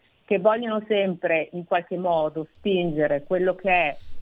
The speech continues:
una, una cosa, un traino per il, il sistema economico italiano,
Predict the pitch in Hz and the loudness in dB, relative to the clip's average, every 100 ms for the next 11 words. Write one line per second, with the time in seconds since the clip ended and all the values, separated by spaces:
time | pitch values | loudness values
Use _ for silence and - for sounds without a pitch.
0 | - 185 196 180 180 175 170 170 165 160 | -4 -2 0 0 -2 -6 -4 -2 -2 -2
1 | 165 165 165 160 196 196 180 165 156 151 | -4 -6 -6 -4 0 2 2 -2 -4 -4
2 | 147 175 170 180 180 165 165 160 160 151 | -4 0 0 0 -2 -2 0 2 2 2
3 | 147 139 147 - 170 - 175 170 175 165 | 0 0 -2 -6 -8 -8 -8 -6 -4 -4
4 | 170 170 160 139 135 160 143 135 156 175 | -2 -2 -2 -2 0 0 0 -4 -8 -10